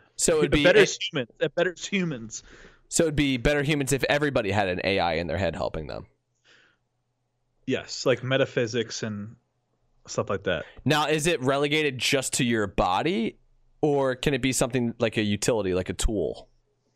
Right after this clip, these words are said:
Speaker 1: Like when we
Speaker 2: Uh,
Speaker 1: developed the wheel, was that contributing to transhumanism?
Speaker 2: Well,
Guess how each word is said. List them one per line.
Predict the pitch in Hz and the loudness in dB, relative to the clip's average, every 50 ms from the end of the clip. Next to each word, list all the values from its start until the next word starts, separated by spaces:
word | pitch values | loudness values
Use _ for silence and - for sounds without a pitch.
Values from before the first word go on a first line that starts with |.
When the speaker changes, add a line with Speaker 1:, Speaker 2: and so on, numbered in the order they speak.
| _ _ _ - - - - _ _ _ _ - | _ _ _ -20 -20 -20 -20 _ _ _ _ -2
Speaker 1:
Like | 135 147 135 156 | -2 0 2 0
when | 156 151 | 0 2
we | 151 151 | 2 2
Speaker 2:
Uh, | 120 | 2
Speaker 1:
developed | 139 139 156 147 143 135 - | 2 2 2 2 2 0 0
the | 147 117 | -2 0
wheel, | 107 113 131 127 120 101 82 64 - - _ _ _ - _ _ _ - | 2 0 2 2 2 0 -2 -4 -6 -8 _ _ _ -20 _ _ _ -2
was | 110 113 | 0 2
that | 127 131 127 - | 2 2 0 0
contributing | - 123 113 - 131 117 120 120 123 120 | -2 -2 0 0 0 2 2 0 0 -2
to | - 110 | -2 -4
transhumanism? | - - 127 117 110 107 123 120 123 127 135 143 147 156 151 160 _ _ _ _ _ _ _ _ _ _ _ _ _ _ _ _ - | -2 -2 0 0 0 0 0 0 0 0 0 0 -2 -2 -4 -6 _ _ _ _ _ _ _ _ _ _ _ _ _ _ _ _ 4
Speaker 2:
Well, | - 175 170 160 151 - - _ | 6 8 8 8 6 4 2 _